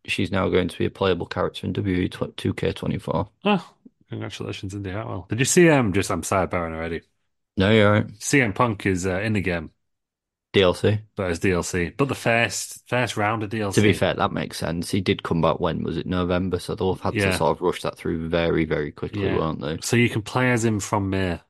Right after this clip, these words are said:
Speaker 2: May fifteenth, which is,
Speaker 1: Yeah.
Speaker 2: it's quite good 'cause he's gonna be back by that point.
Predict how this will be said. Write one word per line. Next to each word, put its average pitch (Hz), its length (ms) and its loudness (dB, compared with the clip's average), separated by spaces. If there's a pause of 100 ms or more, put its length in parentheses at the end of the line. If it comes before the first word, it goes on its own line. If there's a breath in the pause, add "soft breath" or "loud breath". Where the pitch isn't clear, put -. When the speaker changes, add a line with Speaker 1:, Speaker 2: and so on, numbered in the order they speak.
Speaker 2:
May 95 160 -4
fifteenth, 82 640 -6 (120)
which 101 220 0
is, 131 260 4
Speaker 1:
Yeah. - 40 -20
Speaker 2:
it's 151 100 -2
quite 262 240 4
good 214 220 4
'cause - 380 -2 (280)
he's 135 160 -2
gonna 160 140 2
be 113 60 2
back 120 260 0
by 90 120 0
that 78 160 -6
point. 78 280 -10